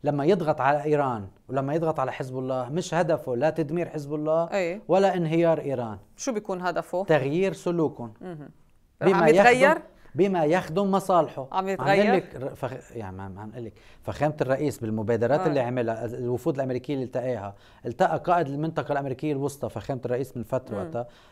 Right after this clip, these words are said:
Speaker 1: قال له: "نطلب مزيد من الدعم للجيش اللبناني والتنسيق مع لبنان". اتصال بومبيو
Speaker 2: مم.
Speaker 1: واضح مع
Speaker 2: صحيح،
Speaker 1: فخامة
Speaker 2: وقال
Speaker 1: الرئيس.
Speaker 2: إنه بده يقدم مساعدة.
Speaker 1: فخامة الرئيس عليه خط أحمر دولي.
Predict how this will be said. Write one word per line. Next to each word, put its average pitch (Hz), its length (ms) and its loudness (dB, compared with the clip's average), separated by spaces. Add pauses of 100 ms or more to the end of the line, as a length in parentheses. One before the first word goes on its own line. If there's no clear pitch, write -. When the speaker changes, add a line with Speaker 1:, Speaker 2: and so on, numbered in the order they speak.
Speaker 1:
قال 196 120 4
له: 180 80 4
"نطلب 185 400 2
مزيد 160 320 2
من 165 100 0
الدعم 165 440 0
للجيش 160 380 0
اللبناني 156 480 0
والتنسيق 147 640 -2
مع 143 140 -2
لبنان". 156 420 -2 (920)
اتصال 170 420 0
بومبيو 170 560 2
Speaker 2:
مم. 185 280 -12
Speaker 1:
واضح 160 400 2
مع 143 100 -2
Speaker 2:
صحيح، 139 160 0
Speaker 1:
فخامة 170 160 0
Speaker 2:
وقال 220 240 4
Speaker 1:
الرئيس. - 180 0
Speaker 2:
إنه 185 80 -8
بده 196 100 -6
يقدم 196 340 -4
مساعدة. 170 500 0
Speaker 1:
فخامة 180 320 2
الرئيس 151 440 2
عليه 147 280 4
خط - 460 -4
أحمر 165 480 0
دولي. 117 400 0